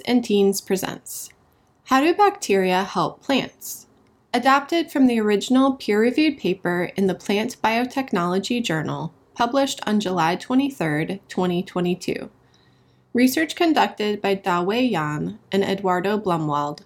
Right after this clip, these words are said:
from the Department of Plant Sciences at the University of California, Davis. See the full list of authors and their affiliations in the accompanying P D F.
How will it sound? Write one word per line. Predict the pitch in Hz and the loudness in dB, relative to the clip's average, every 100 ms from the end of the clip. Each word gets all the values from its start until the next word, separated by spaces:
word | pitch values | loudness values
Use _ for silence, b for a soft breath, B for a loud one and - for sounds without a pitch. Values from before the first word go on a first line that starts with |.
| _ | _
from | - 202 | -2 0
the | |
Department | 190 214 - 208 233 262 262 | -2 -4 -2 -2 0 0 0
of | 247 | -6
Plant | - 196 220 | -2 -2 -2
Sciences | - 160 156 151 143 143 139 - | -4 -2 -2 -4 -4 -4 -6 -6
at | 208 | -6
the | 226 | -2
University | 226 233 247 202 208 - 214 | 0 0 2 0 -2 -2 -2
of | 208 | -2
California, | - 170 170 170 156 156 156 | -2 -2 -2 -4 -4 -2 -4
Davis. | 156 143 - - - - - b b b b b | -2 -4 -4 -14 -14 -14 -18 b b b b b
See | - 247 | -4 0
the | 240 | 0
full | 247 247 262 | 0 0 2
list | 294 294 | 0 -2
of | 302 | -2
authors | - 165 180 165 165 185 - | 0 0 -2 -4 -4 -4 -2
and | 190 | 0
their | 170 | 0
affiliations | 170 180 180 220 151 151 160 156 170 | 0 0 2 2 0 -2 -4 -4 -4
in | - 214 | -2 2
the | 214 | 2
accompanying | 208 - 196 196 190 190 | 0 -2 -2 2 2 2
P | 190 165 | 2 -2
D | 139 - | -2 -4
F. | - - - | -10 -14 -20